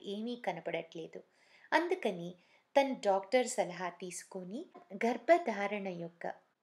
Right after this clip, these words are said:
పరీక్షలన్నీ చేసుకోవాలని ఆలోచిస్తుంది. రెండు విధాల ప్రెగ్నెన్సీ టెస్ట్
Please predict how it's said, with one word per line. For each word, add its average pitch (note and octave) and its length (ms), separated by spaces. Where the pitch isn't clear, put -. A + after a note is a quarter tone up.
పరీక్షలన్నీ G#3+ 760
చేసుకోవాలని F3 880
ఆలోచిస్తుంది. F#3 840
రెండు F#4+ 360
విధాల G3 480
ప్రెగ్నెన్సీ F#3+ 720
టెస్ట్ E3+ 320